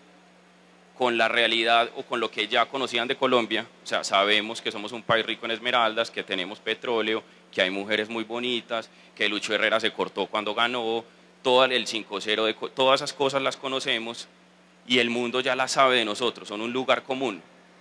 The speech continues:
pero sentimos que hay cosas mucho mejores. Y eso de lo que estamos,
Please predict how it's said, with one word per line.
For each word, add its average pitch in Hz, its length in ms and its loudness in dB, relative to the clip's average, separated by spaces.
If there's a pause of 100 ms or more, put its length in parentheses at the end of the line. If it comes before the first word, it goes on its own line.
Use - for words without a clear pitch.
(460)
pero 120 140 2
sentimos 123 400 -4
que - 80 0
hay 139 60 2
cosas 147 280 -4
mucho 156 280 -4
mejores. 131 500 -2 (800)
Y 143 140 6
eso 147 160 4
de - 80 -2
lo 170 100 -2
que 131 60 -2
estamos, 131 420 -4